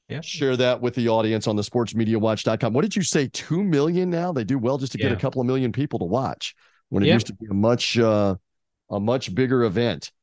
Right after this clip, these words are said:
Speaker 1: It'll
Speaker 2: Uh,
Speaker 1: probably be a little bit higher, uh, you know, this year, but, uh, all in all, it's just not the event that it used to be.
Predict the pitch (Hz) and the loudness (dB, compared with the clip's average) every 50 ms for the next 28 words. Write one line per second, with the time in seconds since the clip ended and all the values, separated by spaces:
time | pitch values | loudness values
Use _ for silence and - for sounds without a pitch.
0 | _ _ _ _ - 180 170 208 208 208 196 165 143 127 131 127 123 131 131 131 | _ _ _ _ 2 2 4 4 4 4 6 6 4 4 4 2 4 4 2 2
1 | 113 107 101 - - 110 107 107 104 104 104 104 - - 101 101 98 98 95 95 | 2 0 0 0 -2 -2 -2 -2 -2 -4 -6 -8 -8 -6 -4 -4 -4 -4 -6 -8
2 | - - - - - - _ - 101 95 92 110 107 - - 113 101 98 104 107 | -12 -16 -20 -20 -20 -20 _ -8 -8 -6 -4 -2 -2 -2 -2 -2 -2 -2 -2 -2
3 | 101 87 - - - - - - - - - - _ - 151 151 180 202 214 208 | -4 -4 -4 -8 -18 -20 -20 -20 -20 -20 -20 -8 _ 0 2 4 6 6 6 8
4 | 190 170 156 147 147 151 139 139 135 127 - - 143 131 - - 143 135 123 127 | 8 8 8 8 6 6 4 2 0 0 0 0 0 0 0 0 0 0 0 -2
5 | 123 113 113 127 127 123 127 120 101 98 131 123 - - 131 123 127 170 - - | -2 -2 0 -2 -2 -4 -6 -8 -6 -4 -4 -4 -4 -6 -6 -6 -6 -6 -6 -10